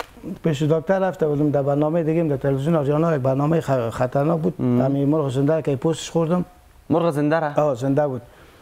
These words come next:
Speaker 1: که پوستش خوردم، هم جگر
Speaker 2: ماشاءالله،
Speaker 1: خام خوردم.
Speaker 2: ماشاءالله.
Speaker 1: باز یک سه تا دکترا همین استاد بودن همینجا،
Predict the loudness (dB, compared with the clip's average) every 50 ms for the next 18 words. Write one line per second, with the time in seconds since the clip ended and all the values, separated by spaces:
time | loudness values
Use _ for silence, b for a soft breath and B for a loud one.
0 | B B B B -2 -2 -2 -2 -2 -2 0 0 0 0 0 -2 -2 0 0 0
1 | 2 2 0 0 -2 -6 -10 B B B B B -2 0 0 0 0 2 2 2
2 | 2 0 0 -2 -2 0 0 -2 -2 0 0 0 0 0 -2 -2 -2 0 0 0
3 | 0 0 -2 -2 0 0 0 2 0 0 0 0 -2 0 0 0 0 0 -2 -4
4 | -8 -10 -6 -2 0 0 2 2 2 2 2 0 0 -4 -6 -4 -4 -4 -4 -6
5 | -8 -10 -6 -4 -2 -2 -2 0 0 -2 0 0 0 -2 0 0 0 0 0 2
6 | 2 0 0